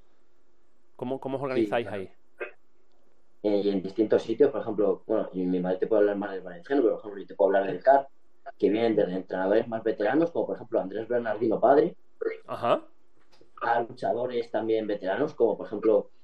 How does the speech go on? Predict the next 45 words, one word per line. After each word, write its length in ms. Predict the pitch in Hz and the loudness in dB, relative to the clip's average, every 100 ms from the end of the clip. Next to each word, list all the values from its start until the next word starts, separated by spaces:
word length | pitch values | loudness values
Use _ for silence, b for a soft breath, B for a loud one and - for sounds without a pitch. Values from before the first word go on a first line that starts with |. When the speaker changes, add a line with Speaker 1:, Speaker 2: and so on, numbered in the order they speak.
| - - - - - | -20 -20 -20 -18 0
Speaker 2:
eh, 180 | 107 104 | 2 2
no 80 | |
sé 140 | 110 127 | -2 -2
si 100 | 131 | -2
vosotros 260 | - - | -2 0
le 80 | 110 | 0
conoceréis, 600 | 104 98 101 98 151 139 | 0 -2 0 4 4 4
se 80 | 107 | -2
llama 500 | 104 104 95 92 85 87 | -2 -2 -2 -2 -6 -2
Magis, 360 | 113 147 135 - | 4 6 6 2
por 140 | - | -4
ejemplo, 360 | - 120 156 151 | -2 2 4 4
que 140 | 92 | 2
es 100 | 90 | -6
un 80 | 101 | -6
hombre 160 | 101 | -4
que 60 | 98 | -4
tiene 320 | 104 101 101 - - | -8 -12 -14 -18 -10
casi 240 | 107 107 | -10 -8
sesenta 440 | 101 95 107 104 92 | -6 -4 -4 0 2
años, 260 | 135 151 - | 6 4 4
pero 200 | 95 87 | -2 -2
que 80 | 82 | -6
está 520 | - - - 90 - 90 | -12 -8 -4 -2 -2 -4
físicamente 560 | 101 104 98 92 98 104 | -4 -2 -2 0 0 0
como 120 | 101 | 0
un 100 | 95 | -2
toro, 300 | 107 131 135 | 4 6 6
que 300 | 104 92 - - - - | 4 0 -2 -12 -20 -6
ha 120 | 98 | -6
tenido 200 | - 98 101 | -2 0 0
grandes 240 | 101 101 | 0 -2
resultados. 540 | 104 87 120 123 101 - - - - - - - | -4 2 4 4 2 -10 -20 -20 -20 -20 -20 -18
Speaker 1:
Ujú. 360 | 104 95 131 - | -16 -10 -10 -6
Speaker 2:
Y 320 | 95 85 80 - | -8 -8 -10 -14
pues, 400 | - - - - - | -16 -16 -20 -20 -14
la 120 | 82 | -6
verdad, 420 | 80 82 85 90 92 | -4 0 0 2 2
en 80 | |
el 240 | 95 90 87 | 4 2 0
José 260 | 82 90 87 | -4 -4 0
Valenciano 400 | 90 90 98 101 | 0 0 0 2
también 260 | 113 117 - | 2 0 0
tienen 440 | 101 90 90 87 - - | -2 0 -6 -8 -14 -20
gente 680 | - 95 90 90 85 85 82 | -8 -6 -2 0 0 -2 -4